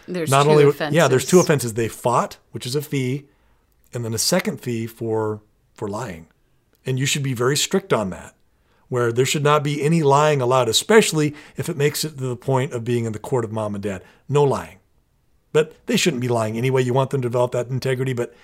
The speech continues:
Speaker 2: really, if, if it comes out that they've lied, that, it's so easy. Double the fee. And there it is. Now you have, if, if your fee is, is one dollar, well, just doubled to be, uh, two dollars. So now they need to pay a total of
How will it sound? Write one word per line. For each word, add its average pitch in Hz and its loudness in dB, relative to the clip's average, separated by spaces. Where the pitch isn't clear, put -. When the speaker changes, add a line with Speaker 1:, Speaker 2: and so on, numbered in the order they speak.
Speaker 2:
really, 175 2
if, 131 -2
if 135 -4
it 151 -12
comes 156 0
out 143 2
that 127 -10
they've 131 -2
lied, 127 2
that, 131 -4
it's - -8
so 175 2
easy. 98 -2
Double 110 -6
the 113 -8
fee. - -12
And 120 -8
there 123 -2
it - 0
is. 110 -4
Now 123 2
you 123 0
have, 120 -2
if, 131 -4
if - -10
your 123 -4
fee 151 0
is, 131 0
is 117 -4
one 147 2
dollar, 147 4
well, 117 -4
just 120 -6
doubled 127 0
to 117 -8
be, 113 -6
uh, 110 -14
two 170 0
dollars. 139 2
So 123 -4
now 127 2
they 120 -4
need 131 -10
to - -20
pay 120 -4
a 113 -4
total 120 -4
of 110 -6